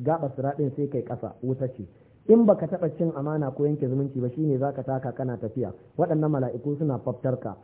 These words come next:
wannan ya yage ka, wani ya wuce kamar walƙiya, wani kuma ya wuce da rarrafe duk an kakkarce shi. To mun yarda da wannan siraɗi gaskiya ne.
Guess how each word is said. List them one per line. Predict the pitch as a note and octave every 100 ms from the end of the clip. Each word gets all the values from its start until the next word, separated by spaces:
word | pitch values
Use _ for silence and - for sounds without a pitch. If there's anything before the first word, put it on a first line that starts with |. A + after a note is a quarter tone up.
| - C#3+
wannan | D3+ D3 B2+
ya | A#2+
yage | A2+ C3+ C3+
ka, | A#2 - - C3+
wani | F#3+ G#3+ G3+
ya |
wuce | D#3 E3 F3 D#3+ C3+
kamar | C3+ D3 D#3+
walƙiya, | D3+ A#2+ - B2 A#2 A2+ - -
wani | F3+ G3+
kuma | G3 G#3
ya | F#3+
wuce | E3 F3 F3+
da | C#3
rarrafe | C3 B2+ B2+ B2 C#3+
duk | C3 -
an | E3+ E3+
kakkarce | E3+ E3+ - B2 G#2 A2 G#2
shi. | - G2 - - - _ - - - - - - - - - - _ _ - _ -
To | D#3
mun | F#3+ G3+
yarda | E3+ D#3+
da | E3
wannan | D#3+ D3+ D3+
siraɗi | C#3+ C3 C3+ C3+ B2
gaskiya | C#3 C#3 - C#3+ C#3 C3+
ne. | C3